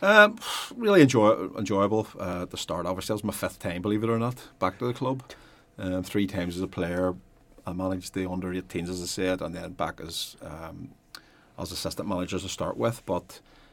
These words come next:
um, working under Big Ronnie's always an experience, you know, one of the most experienced managers, not just in the Irish League, but probably Europe. You know, I think it's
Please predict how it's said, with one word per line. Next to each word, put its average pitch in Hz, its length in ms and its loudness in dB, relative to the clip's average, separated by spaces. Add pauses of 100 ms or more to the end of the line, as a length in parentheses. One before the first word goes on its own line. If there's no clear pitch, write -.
(140)
um, 92 320 -2
working 92 240 2
under 87 180 -2
Big 90 160 -4
Ronnie's 98 320 -2
always 92 240 0
an 95 80 -6
experience, 98 640 -2
you 98 40 -2
know, 87 120 -2
one 90 140 -8
of 87 60 -8
the 90 60 -8
most 87 180 -10
experienced 90 520 -8
managers, 92 420 -4
not 101 140 2
just 101 200 -4
in 101 60 0
the 92 60 2
Irish 95 240 2
League, 98 160 -2
but 107 100 -6
probably 98 240 4
Europe. 101 320 2 (560)
You 101 80 -4
know, 98 60 0
I 90 40 -2
think 90 120 -6
it's - 280 -12